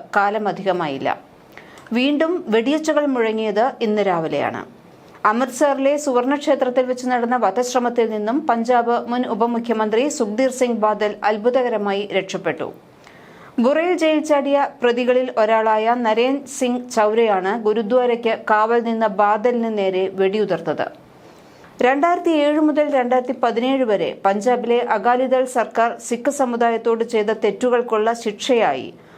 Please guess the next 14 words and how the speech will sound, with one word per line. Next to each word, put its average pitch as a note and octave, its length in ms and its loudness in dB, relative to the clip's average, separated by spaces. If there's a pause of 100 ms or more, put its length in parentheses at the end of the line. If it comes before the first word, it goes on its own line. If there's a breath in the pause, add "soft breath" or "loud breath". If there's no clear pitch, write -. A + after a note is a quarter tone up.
(260 loud breath)
അമൃത്സറിലെ B3 680 2
സുവർണക്ഷേത്രം B3 920 0
ഉൾപ്പെടെയുള്ള G#3+ 720 2
വിവിധ A#3 320 0 (180)
ഗുരുദ്വാരകളിലെ A3 840 2 (100)
അടുക്കളകളും G#3+ 680 0 (140)
കുളിമുറികളും A3+ 640 0
വൃത്തിയാക്കാനുള്ള A3 760 0
ശിക്ഷ G3+ 360 -4 (580 loud breath)
സിഖുകാരുടെ B3 720 0 (160)
പരമോന്നത B3 520 2 (140)
സംഘടനയായ G#3 720 0 (100)
അകാൽ B3+ 380 2 (120)
തക്ത് G#3+ 300 -2